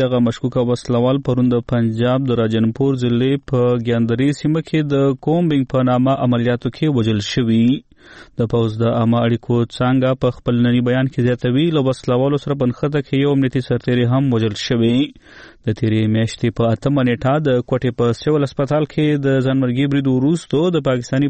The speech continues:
پوځ مشر په ملک کې د وسلوالو پر ضد د کومبینګ یا لټون عملیاتو شروع کولو امر وکړ. پوځ ادعا کوي چې په دې عملیاتو کې یې تر دې دمه په لسګونه وسلوال هم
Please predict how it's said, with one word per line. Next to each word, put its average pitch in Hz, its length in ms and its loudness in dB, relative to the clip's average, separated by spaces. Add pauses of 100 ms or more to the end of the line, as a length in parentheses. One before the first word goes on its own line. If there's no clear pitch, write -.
پوځ 139 280 2 (440)
مشر 147 340 0 (540)
په 151 260 4
ملک 180 240 0
کې 165 120 0 (100)
د 147 160 2
وسلوالو 135 560 0
پر 127 140 -2
ضد 139 200 0
د 123 160 2 (140)
کومبینګ 143 500 0
یا 127 140 2
لټون 127 340 0
عملیاتو 123 540 2
شروع 113 320 0
کولو 127 260 2 (280)
امر 107 240 2
وکړ. 127 220 0 (460)
پوځ 110 180 2 (120)
ادعا 110 140 0 (100)
کوي 113 200 0
چې - 60 -12
په - 100 -4
دې 113 140 0
عملیاتو 117 400 -2
کې 131 160 0
یې 131 60 0 (100)
تر 117 140 0
دې 120 80 2 (100)
دمه 123 180 2 (140)
په 117 80 -2 (180)
لسګونه 113 500 0
وسلوال 113 520 -2 (180)
هم 120 140 2